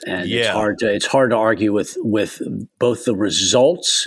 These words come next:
Speaker 1: for Whittingham and the journey, right? Dealing with, I mean, since,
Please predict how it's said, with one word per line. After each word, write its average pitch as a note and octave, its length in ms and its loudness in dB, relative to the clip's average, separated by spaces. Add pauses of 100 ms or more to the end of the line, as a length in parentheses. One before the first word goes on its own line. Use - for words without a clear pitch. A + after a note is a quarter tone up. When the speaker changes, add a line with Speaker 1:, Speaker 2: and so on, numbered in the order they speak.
(140)
Speaker 1:
for D#3+ 140 0
Whittingham D3 440 4
and A2+ 240 2
the G2+ 60 0
journey, F#2+ 560 2
right? G2+ 460 -2
Dealing G#2+ 360 2
with, G#2 220 -2 (920)
I - 20 4
mean, C#3 160 6
since, F#3 300 2